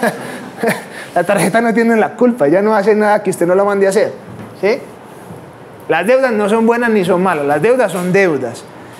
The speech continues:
Ya como usted las utilice, es otra cosa muy diferente.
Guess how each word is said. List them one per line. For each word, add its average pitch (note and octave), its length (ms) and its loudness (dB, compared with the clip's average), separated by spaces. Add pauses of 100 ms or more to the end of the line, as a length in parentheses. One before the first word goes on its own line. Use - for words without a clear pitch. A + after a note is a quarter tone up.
(120)
Ya F#3+ 240 0
como B3 280 0
usted A#3+ 240 0
las A#3 200 0
utilice, G3 720 2 (1000)
es D#3 140 0
otra E3 220 -2
cosa E3+ 180 -2
muy E3 160 -2
diferente. E3+ 480 0